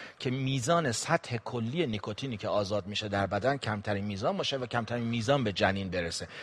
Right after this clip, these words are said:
در واقع از پیک‌های موجود در واقع بتونیم استفاده کنیم. واسه همین برای خانم باردار هرچند که اگر از پچ هم استفاده بشه هنوز بنفیتش خیلی بیشتر از ضرر-، ضررهاشه،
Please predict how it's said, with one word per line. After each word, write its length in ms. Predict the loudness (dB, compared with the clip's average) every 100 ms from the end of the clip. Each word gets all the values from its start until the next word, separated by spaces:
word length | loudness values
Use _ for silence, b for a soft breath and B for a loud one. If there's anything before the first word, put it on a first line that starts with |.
| B
در 120 | 2
واقع 200 | 4 6
از 160 | 4 4 -6
پیک‌های 580 | -6 -6 0 4 4
موجود 440 | 4 2 -2 -6 0
در 180 | 2 4
واقع 220 | 2 0
بتونیم 380 | -2 -4 -6 -4
استفاده 500 | -4 -4 -2 -2 0
کنیم. 380 | 0 0 -4 B B B 0
واسه 200 | 2 2
همین 120 | 6
برای 240 | 8 8
خانم 340 | 4 0 0 0
باردار 480 | 0 4 4 4 B B
هرچند 500 | 4 4 4 2 0
که 120 | 2 2
اگر 200 | 6 4
از 120 | 4
پچ 260 | 2 2
هم 180 | 0 -4
استفاده 500 | -2 -4 -2 -4 -2
بشه 400 | -4 -2 -2 -2 -4
هنوز 800 | 2 2 2 0 0 -2 -6 -10 B -4
بنفیتش 640 | 0 0 0 -4 -2 -2
خیلی 360 | 2 2 2 0
بیشتر 320 | -2 4 4
از 120 | 6
ضرر-، 420 | 4 4 4 2
ضررهاشه، 840 | 2 6 6 4 0 -2 0 -2